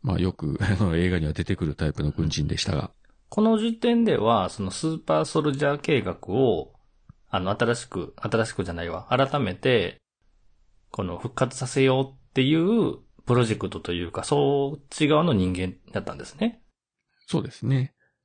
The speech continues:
Speaker 2: で、最後に、なんかちょっとね、あの、もう本当に最後のシーンになっちゃうけど、トニー・スタークに、その、アベンジャーズ計画で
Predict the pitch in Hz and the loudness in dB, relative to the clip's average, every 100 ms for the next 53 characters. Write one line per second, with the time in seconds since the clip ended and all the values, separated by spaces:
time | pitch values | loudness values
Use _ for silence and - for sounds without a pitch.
0 | _ _ _ _ 190 190 180 165 147 170 | _ _ _ _ -2 2 2 2 2 2
1 | 190 175 - - 123 113 95 98 98 147 | 2 0 -8 -2 0 0 -2 -4 -2 -2
2 | 175 - 101 90 85 82 - - - - | -2 -2 -2 -2 -4 -6 -10 -18 -20 -20
3 | _ - 110 98 110 104 101 104 110 98 | _ -6 -4 -2 -2 0 -2 0 0 0
4 | 87 92 87 - 92 95 127 147 - - | -4 -6 -4 -4 -4 0 2 0 -2 -4
5 | 123 107 - 98 92 92 87 98 _ _ | 0 0 0 -2 -2 -8 -10 -14 _ _
6 | _ - 82 80 80 82 - - 107 101 | _ -10 -8 -6 -8 -10 -14 -4 -2 -2
7 | 98 95 92 101 90 - 87 85 90 - | -2 -2 -2 -6 -6 -10 -8 -8 -8 -12